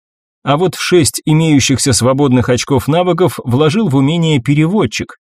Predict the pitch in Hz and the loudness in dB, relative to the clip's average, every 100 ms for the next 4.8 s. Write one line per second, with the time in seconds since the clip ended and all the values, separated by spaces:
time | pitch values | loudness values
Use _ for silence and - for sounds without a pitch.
0 | _ _ - 117 156 147 147 131 139 - | _ _ 0 2 2 2 0 0 -2 0
1 | 151 135 - 131 - 127 143 131 117 117 | 0 0 -2 -4 0 0 2 2 0 0
2 | 139 110 117 127 127 - 123 113 165 120 | -2 0 2 2 0 0 2 2 2 -2
3 | - 101 110 135 123 131 127 127 139 135 | -2 0 0 0 0 2 2 2 2 2
4 | 131 123 - 131 180 165 - | 0 -2 -2 -2 0 0 -2